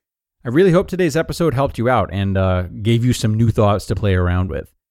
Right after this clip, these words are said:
And then for all listeners, I hope this served as a good reminder for you to try and be patient. Be patient when it comes to any long-term discomfort that comes with the recovery process,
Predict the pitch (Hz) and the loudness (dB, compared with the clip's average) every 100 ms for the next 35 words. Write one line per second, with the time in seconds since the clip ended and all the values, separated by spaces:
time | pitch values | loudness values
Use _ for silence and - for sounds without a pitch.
0 | _ _ _ - 107 104 127 190 175 226 | _ _ _ -8 -4 -2 0 2 2 4
1 | 240 226 226 226 214 175 214 233 254 - | 2 0 -2 -4 -4 -2 -4 -4 -6 -2
2 | 226 214 214 185 147 170 170 143 160 165 | -4 -2 -4 0 -2 -2 -2 -2 -2 -2
3 | 147 131 127 117 - - 143 143 156 131 | -2 0 0 -2 -6 -2 2 2 0 -2
4 | 113 127 - 127 139 - - - _ _ | -2 -4 -4 -4 -6 -8 -12 -16 _ _
5 | _ _ - 156 - 175 175 - 131 113 | _ _ -10 -8 -6 -4 -4 -4 -4 -2
6 | 113 - 123 131 117 - 117 104 92 _ | -4 -2 -4 -2 -4 -2 0 0 -2 _
7 | _ - 123 127 117 120 127 123 - 120 | _ -6 -2 2 2 4 2 0 -2 0
8 | 117 110 104 - 120 - 101 101 - 113 | 2 0 -2 0 -2 0 -4 -4 -4 -2
9 | 104 104 98 95 92 101 95 98 - 92 | -2 -2 0 0 0 -2 -2 -2 -2 -4
10 | 82 95 107 - | -4 -4 -4 -4